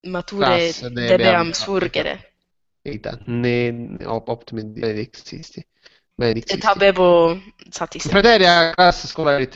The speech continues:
Speaker 2: Meride, non erit ora nona.
Speaker 1: Ah, ita.
Speaker 2: Eh, ergo. Sed hoc non significat te non debere <laughs> nunc facere.
Speaker 1: Fides, et habeo tempus. Incipi-,
Speaker 2: Optime.
Speaker 1: incipiemus scholas habere.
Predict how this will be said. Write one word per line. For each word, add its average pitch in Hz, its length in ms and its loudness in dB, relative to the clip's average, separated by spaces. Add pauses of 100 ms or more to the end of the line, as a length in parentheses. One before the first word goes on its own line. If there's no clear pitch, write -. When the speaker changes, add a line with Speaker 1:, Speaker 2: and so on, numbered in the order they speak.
(120)
Speaker 2:
Meride, 127 540 -4
non 117 160 -6
erit 113 300 -8
ora 113 120 -6
nona. 104 320 -12 (1000)
Speaker 1:
Ah, 233 280 -8
ita. - 280 -18 (180)
Speaker 2:
Eh, - 240 -10
ergo. - 760 -8
Sed 180 240 4
hoc 180 240 4
non 160 140 4
significat 139 600 0
te 127 140 -2
non 120 160 -2
debere 113 800 -6 (460)
<laughs> - 580 0
nunc 139 300 2
facere. 117 500 -4
Speaker 1:
Fides, 113 280 2
et 202 100 -10
habeo 240 300 4
tempus. - 840 -2 (140)
Incipi-, 240 520 -4
Speaker 2:
Optime. 117 480 -10
Speaker 1:
incipiemus 226 920 -2 (380)
scholas 196 600 2
habere. 180 580 0